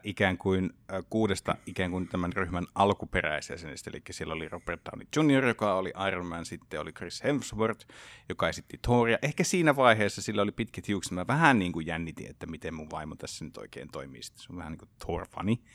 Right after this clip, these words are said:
<laughs> Mut ei, ei ollut mitään, otti ihan, otti ihan coolisti asiaa ja niin edelleen. Sitten oli tota Scarlett Johansson, joka esittää Black Widow, ja Mark Ruffalo, joka on sitten tää Bruce Banner kautta Hulk. Ja sitten sitten oli tää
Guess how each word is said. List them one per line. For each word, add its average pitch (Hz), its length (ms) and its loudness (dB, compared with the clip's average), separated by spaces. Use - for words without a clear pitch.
<laughs> - 320 -8
Mut 123 140 0
ei, 156 300 8
ei 143 180 10
ollut 135 180 8
mitään, 95 300 6
otti 87 180 -2
ihan, 90 200 -4
otti 110 260 -2
ihan 95 200 0
coolisti 92 520 -2
asiaa 85 300 -8
ja - 0 -
niin 78 160 -8
edelleen. - 300 0
Sitten 135 280 0
oli 104 140 2
tota 87 400 0
Scarlett - 480 -2
Johansson, 143 500 2
joka 110 340 0
esittää 107 300 -2
Black 95 280 -2
Widow, 92 340 2
ja 92 180 2
Mark 98 300 2
Ruffalo, 104 520 6
joka 85 280 0
on 80 80 -2
sitten - 360 -14
tää 82 160 -6
Bruce 95 300 -6
Banner 101 400 0
kautta - 400 -12
Hulk. 123 440 2
Ja 95 240 2
sitten - 380 -8
sitten 92 460 -2
oli 92 240 -2
tää 85 280 -4